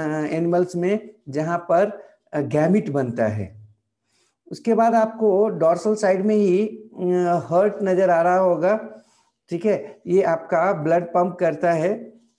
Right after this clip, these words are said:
और हर्ट जो है ना उसके just नीचे आप, अ, देख रहे होंगे सिलोम ल-, है आपका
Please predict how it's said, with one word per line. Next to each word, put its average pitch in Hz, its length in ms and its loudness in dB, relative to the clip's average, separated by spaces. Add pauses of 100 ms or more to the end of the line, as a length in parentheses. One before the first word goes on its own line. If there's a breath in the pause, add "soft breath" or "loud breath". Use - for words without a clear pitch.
(120)
और 180 280 2
हर्ट 165 280 0
जो 196 240 2
है 185 160 4
ना 202 200 -4 (1000)
उसके 151 260 -2
just 190 320 -2
नीचे 202 540 2
आप, 165 380 -2
अ, 180 320 2
देख 180 240 2
रहे 202 140 2
होंगे 190 300 2
सिलोम 196 580 2
ल-, 180 440 2
है 175 280 2
आपका 165 360 2